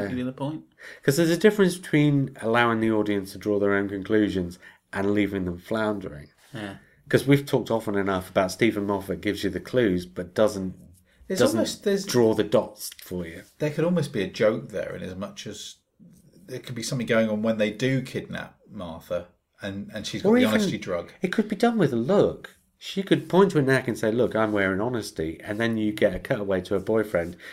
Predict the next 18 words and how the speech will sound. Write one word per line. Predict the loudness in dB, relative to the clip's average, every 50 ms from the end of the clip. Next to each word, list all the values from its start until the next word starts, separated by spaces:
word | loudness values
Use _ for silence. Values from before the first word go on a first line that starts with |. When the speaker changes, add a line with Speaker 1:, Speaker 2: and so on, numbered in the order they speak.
| -20 -8 _
Speaker 2:
who's | -6 -4 -2
looking | -2 -2 -2 -2 -6 -2
daggers | 2 2 2 4 2 0 -4 -8 -8
at | -10 -10 -10
her. | -8 -8 -8 -10 -12 _ _
Speaker 3:
Yeah. | -2 -2 2
Speaker 2:
That's | 4 4 2 2 0 0
it. | 2 2 2 2
It's | 0 -10 -16
done. | 0 2 4 4 4 0 -4 -8 -14 _ _ _ _ _ _ _ _ _
Speaker 3:
Yeah. | -4 -2 2
Speaker 2:
But | 2 2
it | 2 4
doesn't | 4 2 2 2 -2
happen. | -2 -2 -2 -2 -2 -4 -8 -8 -8 -6 -8
Speaker 1:
No, | -6 -6 -4 -2 2
Speaker 2:
so | 4 4 4
Speaker 1:
exactly. | 4 4 2 -2 -6 -10 -14 -14 -14 -12 -12 -12